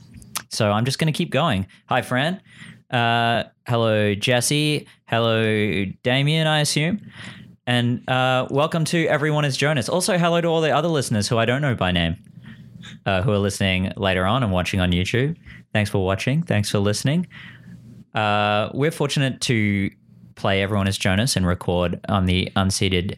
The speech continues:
territory of the Coast Salish people, uh, also known as Vancouver, British Columbia. Um, without much further ado,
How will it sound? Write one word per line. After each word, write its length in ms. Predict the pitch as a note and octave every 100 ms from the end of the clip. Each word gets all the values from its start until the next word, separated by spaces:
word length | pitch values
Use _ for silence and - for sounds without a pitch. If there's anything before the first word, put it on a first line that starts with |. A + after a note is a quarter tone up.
| -
territory 440 | - F#2 F2+ F#2 F2
of 80 |
the 60 | G#2
Coast 300 | - F2 -
Salish 260 | F2+ E2+ -
people, 440 | F#2 E2+ A2+ - - - - - -
uh, 200 | F2+ -
also 220 | G2+ A2+
known 260 | G#2 G2 F#2+
as 380 | - F#2 F2+ F2
Vancouver, 460 | F#2+ F2+ F#2+ F#2 F2
British 340 | - F2 -
Columbia. 520 | - F#2+ G#2 G2 E2+ - - - - -
Um, 280 | G#2 G2 G#2+
without 340 | A#2 A#2+ - _ - -
much 360 | C3 C3+ C3 -
further 460 | - - B2+ B2 A#2
ado, 420 | A2+ A#2+ C#3 E3